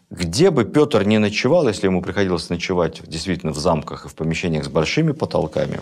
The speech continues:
он обязательно просил, чтобы для него натягивали парусиновый полог, изображая такой фальш-потолок, иначе Пётр просто не мог заснуть, он чувствовал себя дискомфортно.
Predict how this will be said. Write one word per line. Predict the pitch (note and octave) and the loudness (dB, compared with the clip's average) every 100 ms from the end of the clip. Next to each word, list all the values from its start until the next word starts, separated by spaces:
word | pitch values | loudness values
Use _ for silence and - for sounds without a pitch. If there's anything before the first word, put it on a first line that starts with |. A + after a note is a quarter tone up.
| - | -2
он | F#2+ | 0
обязательно | E2+ F2 A#2+ B2+ G#2 | 2 2 2 2 -2
просил, | - F2 E2 - B2+ C#3+ - - - - - | 0 0 0 0 -2 -2 -12 -20 -20 -20 -14
чтобы | - F#3+ F2+ | -2 2 4
для | F#2+ | 4
него | G2 B2 | 6 4
натягивали | G#2+ F2+ A#2+ G#2+ G2+ F#2 F2 E2 - _ _ _ _ - | 4 2 2 2 2 2 2 -2 -12 _ _ _ _ 0
парусиновый | F2+ F#2 - G#2+ G2 F#2+ | 2 4 4 4 4 2
полог, | G#2 F#2+ D2 - _ - - | 4 4 2 -2 _ -20 -4
изображая | G2+ G#2 G#2 G#2+ F2+ D2 | 0 4 4 4 2 0
такой | - D#2 | -4 -8
фальш-потолок, | - E2+ - F2 G#2 C#3 F3+ | -2 -2 -2 -6 -2 -2 -2
иначе | G2+ A2+ B2+ A2 - - - - - - | -4 -4 -4 -8 -12 -20 -20 -20 -20 -10
Пётр | - A2+ G2+ | -2 0 0
просто | F#2 G2 G2 | 0 0 0
не | F#2 | 2
мог | F2+ | 2
заснуть, | F2+ F2+ - C2 - | 0 -4 -8 -12 -12
он | D2 | -6
чувствовал | F2+ - E2 | -4 0 0
себя | E2 | 0
дискомфортно. | D2+ D#2+ E2 E2 - - - | -2 -2 -2 -4 -8 -12 -14